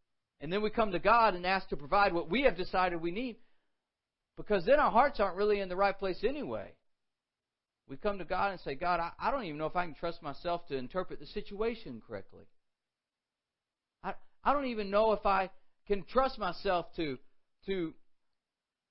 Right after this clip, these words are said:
understand what's going on in my finances." Maybe there's a spiritual principle.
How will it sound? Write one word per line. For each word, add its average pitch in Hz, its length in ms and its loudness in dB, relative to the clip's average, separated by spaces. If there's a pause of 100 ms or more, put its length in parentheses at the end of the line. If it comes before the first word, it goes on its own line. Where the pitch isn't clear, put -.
(680)
understand 233 600 -2
what's 180 140 -4
going 202 240 2
on 196 160 2
in 185 60 -4
my 160 200 0
finances." 180 580 -4
Maybe 240 200 0
there's 233 180 2
a 175 60 -2
spiritual 214 440 0
principle. 165 580 -6